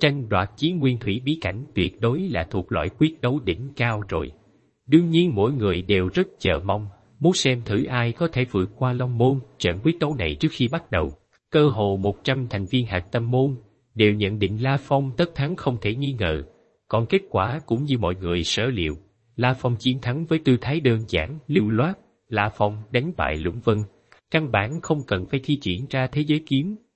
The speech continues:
chỉ cần một cái kim trụ tô tan, phỏng chừng cũng đã dùng được. Lũng Vân thua hắn rất xa, lần này trong tư cách chiến, trong sáu người tham gia tranh đoạt chiến, thì người yếu nhất chính là Lũng Vân. La Phong vừa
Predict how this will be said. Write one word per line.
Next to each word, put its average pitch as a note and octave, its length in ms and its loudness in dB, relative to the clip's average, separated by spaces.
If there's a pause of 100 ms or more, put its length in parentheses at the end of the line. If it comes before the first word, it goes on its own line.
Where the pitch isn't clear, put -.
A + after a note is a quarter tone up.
chỉ C#3+ 120 0
cần A#2 200 0
một A#2+ 160 -2
cái D#3 120 0 (100)
kim D3 160 2
trụ G2 220 -2
tô A#2 280 2
tan, G#2+ 220 -2 (220)
phỏng G#2+ 220 -2
chừng E2+ 260 -2
cũng G#2 220 -6
đã A#2+ 80 2
dùng F#2+ 260 -4
được. D2 240 -4 (380)
Lũng D3 220 2
Vân C#3+ 240 2
thua C#3 160 4
hắn C#3 260 -2
rất G3 160 0
xa, B2 380 -4 (320)
lần A2 200 2
này G#2+ 180 0
trong B2 200 0
tư B2+ 140 6
cách D3 220 -4
chiến, C3+ 340 0 (260)
trong A2+ 160 4
sáu D3+ 320 0
người E2+ 160 0
tham A2 200 -2
gia G#2 120 0
tranh G#2 240 -2
đoạt D2 220 -2
chiến, G#2+ 300 -2 (440)
thì B2+ 160 0
người A#2+ 240 2
yếu E3+ 200 0
nhất G#3+ 180 2 (120)
chính G3 200 -2
là G#2+ 160 0
Lũng G#2 240 0
Vân. C#3 280 2 (400)
La D#3 180 2
Phong E3 260 -2
vừa A2 220 2